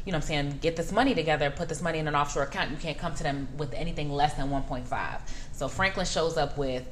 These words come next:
probably three. You know what I'm saying? Knowing Franklin, 'cause he's selling that work.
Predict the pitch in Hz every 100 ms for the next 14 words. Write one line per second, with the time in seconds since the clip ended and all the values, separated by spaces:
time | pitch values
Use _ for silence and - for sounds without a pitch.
0 | - - 196 180 165 151 147 - 165 160
1 | 127 - - - 214 202 185 - 190 185
2 | 185 175 - 175 156 139 175 185 - 151
3 | 156 151 143 - 143 131 -